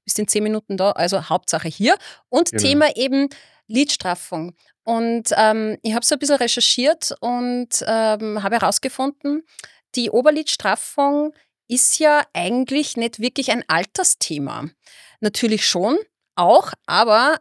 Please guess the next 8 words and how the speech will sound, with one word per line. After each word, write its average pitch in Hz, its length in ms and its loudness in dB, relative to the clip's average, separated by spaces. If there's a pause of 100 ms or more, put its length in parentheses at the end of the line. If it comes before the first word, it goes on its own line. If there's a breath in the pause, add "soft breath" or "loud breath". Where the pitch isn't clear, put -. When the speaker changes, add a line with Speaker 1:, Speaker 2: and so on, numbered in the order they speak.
Speaker 1:
äh, - 320 0
hängende 269 720 2
Lider, 285 400 2
die 247 240 -4
die - 160 -4
Augen 185 240 -2
kleiner 254 240 4
machen, 247 580 -4